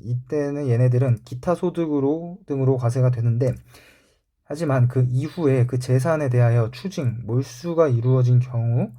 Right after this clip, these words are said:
이때 후발적 경정 청구가 가능하다는 판례가 있다. 기한 후 신고.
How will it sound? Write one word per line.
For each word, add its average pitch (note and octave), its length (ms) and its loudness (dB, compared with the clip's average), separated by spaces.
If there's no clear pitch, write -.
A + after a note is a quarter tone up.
이때 B2+ 300 0
후발적 F#3 640 0
경정 B2+ 300 0
청구가 B2+ 440 -2
가능하다는 A#2+ 560 2
판례가 B2 320 0
있다. - 340 -8
기한 D3 360 2
후 E3 80 -2
신고. B2 380 -2